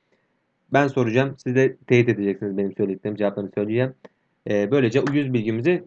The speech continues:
tamamen halletti-, halletmiş ve kenara koymuş olacağız. Tabii arada açın videoları tekrar edin. Hatta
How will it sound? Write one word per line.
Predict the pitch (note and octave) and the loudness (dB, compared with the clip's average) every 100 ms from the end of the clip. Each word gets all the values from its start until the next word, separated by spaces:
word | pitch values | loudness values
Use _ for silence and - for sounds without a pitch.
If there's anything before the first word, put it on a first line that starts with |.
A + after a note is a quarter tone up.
| _ | _
tamamen | C3+ B2+ C#3 | 2 2 2
halletti-, | C#3 C3+ B2 B2 C#3+ E3+ | -2 0 0 0 -6 -2
halletmiş | C3 A#2+ A#2+ E3+ E3+ | -2 -2 -4 -6 -4
ve | |
kenara | D#3 C3+ C#3 | -2 0 0
koymuş | C3+ B2+ B2+ B2 | 2 2 2 -2
olacağız. | G2+ G2 - | -4 -6 -6
Tabii | C3 A#2+ | 0 0
arada | A#2 A#2 | 0 -2
açın | D3+ D#3 C#3 | -4 -4 -4
videoları | B2+ A#2 C3+ D3+ | -2 -2 -2 -2
tekrar | D3 D3 A#2 | -2 0 0
edin. | G2+ F#2 | -2 -6
Hatta | A#2+ A#2 | -6 -6